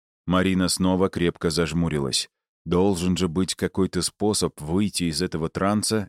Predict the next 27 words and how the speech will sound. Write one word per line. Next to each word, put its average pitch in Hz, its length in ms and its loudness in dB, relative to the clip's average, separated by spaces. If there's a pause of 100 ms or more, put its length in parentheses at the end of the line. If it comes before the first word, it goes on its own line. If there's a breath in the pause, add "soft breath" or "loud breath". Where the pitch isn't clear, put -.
и 107 100 0
вернуться 92 560 0
в 87 60 -4
реальность 85 600 0
к - 80 -10
сестре. 82 680 -2 (640)
Она 90 280 2
открыла 85 360 0
глаза, 82 560 0 (140)
но 85 160 0
почти - 420 -2
ничего 85 440 0
не 78 180 0
изменилось. 73 720 -2 (420)
Только 98 360 2
с 87 100 -2
грохотом 92 680 2
распахнулась 92 840 0
уже 85 240 0
входная 80 580 0
дверь. 71 460 0 (540)
Девушка 87 520 0
обернулась 90 640 2 (160)
и 82 100 0
увидела 92 560 0
пугающую 82 920 -2
картину. 80 800 -2